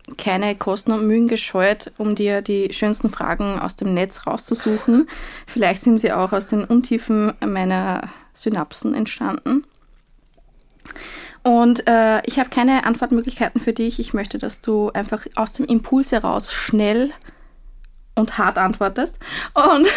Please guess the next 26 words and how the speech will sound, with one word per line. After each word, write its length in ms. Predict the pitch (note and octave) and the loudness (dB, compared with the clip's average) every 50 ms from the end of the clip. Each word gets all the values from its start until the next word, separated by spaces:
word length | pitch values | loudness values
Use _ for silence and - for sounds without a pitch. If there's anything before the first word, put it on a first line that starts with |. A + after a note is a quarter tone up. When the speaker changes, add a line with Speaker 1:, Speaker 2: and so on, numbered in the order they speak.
| - - E4 - - | 4 4 4 4 4
Speaker 1:
<laughs> 380 | - C5 G4 - - - C4+ G3 | 4 2 2 2 2 0 2 2
Speaker 2:
Oh, 40 | G3+ | 2
jetzt 180 | G3 F#3 - | 0 -2 -2
wird's 160 | - D#3+ - - | -4 -6 -6 -8
kritisch. 320 | - D#3+ - - E3 - - - - - - | -10 -10 -10 -8 -8 -8 -6 -6 -6 -4 -4
Speaker 1:
Jetzt 240 | G#3 G#3+ - - - | -4 -4 -2 -2 -4
wird's 160 | - - - | -4 -4 -2
kritisch. 580 | - B3 - - - F3+ F3 G3 A3+ - - - - - - - - - - - - - - - - | 0 0 2 2 2 2 2 2 0 -4 -8 -18 -20 -20 -20 -20 -20 -20 -20 -20 -20 -20 -16 -6 -2
Also, 440 | F#3+ F#3 F#3 F#3 F#3+ F3+ E3+ E3 G3 - - - _ _ - - - - - - - - - - - - | 0 0 2 2 0 0 0 -2 -4 -6 -12 -20 _ _ -20 -20 -20 -20 -20 -20 -20 -20 -20 -10 -6 -6
es 120 | A3 - | -4 -2
gibt 180 | - A#3+ A#3 - | -4 -4 -2 0
dann 80 | G#3+ F3+ | 0 0
auch 160 | F3 F#3 - | 0 -2 -2
keine 520 | - G3+ F#3+ F#3 F#3 F3 F3 E3+ E3+ - - | -2 0 0 2 2 2 2 0 0 2 0
Auswertung 440 | - F#3 - G#3+ G#3 - B3+ A#3+ | 0 0 -2 -4 -4 -2 0 0
dazu. 300 | A#3 A#3 - - B3+ A#3+ | 0 -2 -4 -6 -6 -4
Also, 180 | A3+ G3 G3 G3+ | -4 -4 -4 -4
du 120 | G3+ G3 G3 | -2 -2 -2
wirst 180 | G3+ G#3 - | -4 -2 -2
nicht 160 | A#3+ A#3+ - - | -4 -4 -4 -4
wissen, 240 | A3+ A#3 - - G#3 | -6 -4 -2 -2 -2
welche 200 | F3+ G3+ - G#3 | -2 -2 -4 -6
Farbe 320 | - - - - - A3 | -4 -4 -6 -4 -4 -4
du 80 | - B3 | -4 -2
bist. 400 | B3 D4 F#4+ - - - - _ - - _ _ - _ _ _ _ _ | -2 -4 -6 -6 -10 -20 -20 _ -20 -20 _ _ -20 _ _ _ _ _
Aber 480 | - F#3+ F#3 F#3+ A#3 B3 B3+ C#4 E4 | -6 -4 -2 0 0 2 2 0 -2